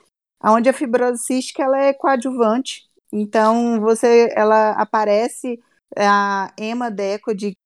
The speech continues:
Então, essa amiga do Norman, ela aparece E desde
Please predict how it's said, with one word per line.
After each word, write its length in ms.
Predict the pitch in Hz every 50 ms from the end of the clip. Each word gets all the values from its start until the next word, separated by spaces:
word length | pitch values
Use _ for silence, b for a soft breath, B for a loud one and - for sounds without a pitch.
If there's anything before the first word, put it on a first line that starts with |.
| _ _ _ _ _ _ _
Então, 540 | _ 214 202 202 202 220 202 202 208 220 226
essa 460 | 226 214 - - 208 214 208 - 240
amiga 420 | 233 240 233 214 208 226 233 247 226
do 160 | 190 202 208
Norman, 640 | 202 196 180 180 190 208 220 220 214 208 202 196 -
ela 260 | - 196 196 190 202
aparece 760 | 208 - 226 214 208 196 190 190 202 226 202 - - 269 262 - _ _ _ _ _ _ _ _ - -
E 40 | 233
desde 280 | 190 240 240 285 269